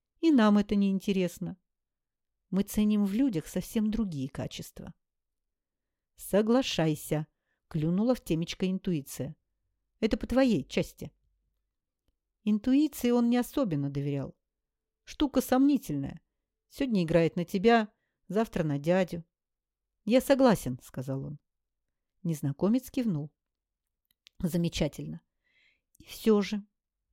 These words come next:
ночку подумайте. Работа тяжелая,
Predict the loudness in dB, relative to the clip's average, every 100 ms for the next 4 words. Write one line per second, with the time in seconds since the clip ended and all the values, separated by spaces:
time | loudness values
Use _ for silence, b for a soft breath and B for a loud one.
0 | _ -2 0 -2 -2 -2 -2 _ -2 0
1 | 2 2 0 -2 -6 -6 _ _ _ _
2 | _ _ -6 2 2 2 0 0 2 2
3 | 2 0 -4